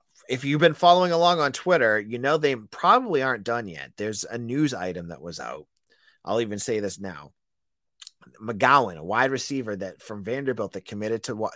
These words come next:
to South Carolina, there's news buzzing everywhere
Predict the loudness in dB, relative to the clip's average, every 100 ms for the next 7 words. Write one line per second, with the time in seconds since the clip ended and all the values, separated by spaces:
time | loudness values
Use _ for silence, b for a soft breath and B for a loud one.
0 | -10 -8 -6 -6 -6 -4 -2 -2 -2 -4
1 | b b b b b b 2 2 2 -2
2 | 2 2 2 2 2 2 0 2 2 2
3 | 0 -2